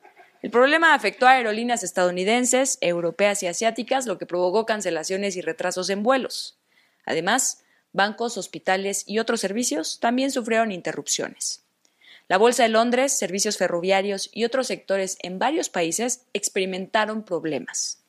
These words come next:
En el sudeste asiático y Corea del Sur, los fallos fueron de menor impacto. El simulador de vuelo de Microsoft no resultó afectado, así que los terroristas pueden seguir practicando. En Estados Unidos,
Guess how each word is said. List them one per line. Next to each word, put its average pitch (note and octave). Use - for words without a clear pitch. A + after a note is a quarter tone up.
En G3
el F#3+
sudeste G#3+
asiático G3+
y D#3
Corea F3
del F3+
Sur, C4
los A3
fallos B3+
fueron G#3+
de F#3
menor F3
impacto. -
El A3
simulador C#4
de D#4
vuelo D4
de C4
Microsoft B3
no A3
resultó G3+
afectado, A3
así G3
que B3
los A3
terroristas G#3+
pueden G3+
seguir F#3+
practicando. -
En C4+
Estados C#4+
Unidos, B3